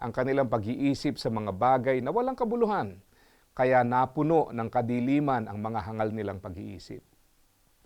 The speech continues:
Improper worship ang isang uri ng pagsambang hindi katanggap-tanggap. Isang pagtatangka na sumamba,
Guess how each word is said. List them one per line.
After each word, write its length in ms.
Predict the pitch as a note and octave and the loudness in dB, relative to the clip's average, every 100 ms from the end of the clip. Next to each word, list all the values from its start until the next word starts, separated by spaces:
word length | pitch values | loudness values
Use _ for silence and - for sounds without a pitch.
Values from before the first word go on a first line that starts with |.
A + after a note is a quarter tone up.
| _ _ _ _ _ - | _ _ _ _ _ -2
Improper 720 | C#3+ C3 - D#3+ E3 E3 D#3 | 0 0 4 4 6 4 4
worship 560 | B2 C3+ C3+ - G#2+ - | 6 4 4 -2 -6 -6
ang 160 | A#2 | -8
isang 240 | B2 B2+ B2+ | -4 -2 -2
uri 320 | D#3 D#3+ D#3 D3 | 0 2 2 0
ng 160 | C3+ | -2
pagsambang 600 | A#2 - C3 A#2+ A#2 A2+ | -2 -2 -4 0 0 0
hindi 340 | G2+ A2 G#2 A2 | -4 -6 -4 -4
katanggap-tanggap. 880 | A2 G#2 G2+ G2+ - F#2+ F2+ F#2 - _ _ _ - | -6 -6 -8 -10 -12 -14 -12 -16 -20 _ _ _ -6
Isang 320 | C#3+ D3+ C3 | 0 0 2
pagtatangka 880 | B2+ B2 - A2+ G#2+ C#3+ G3 A3 - | 0 0 0 0 0 2 2 0 -4
na 160 | A2+ | -6
sumamba, 720 | - A#2+ A#2 G#2+ C3 E3+ F#3+ | -4 0 0 4 6 6 2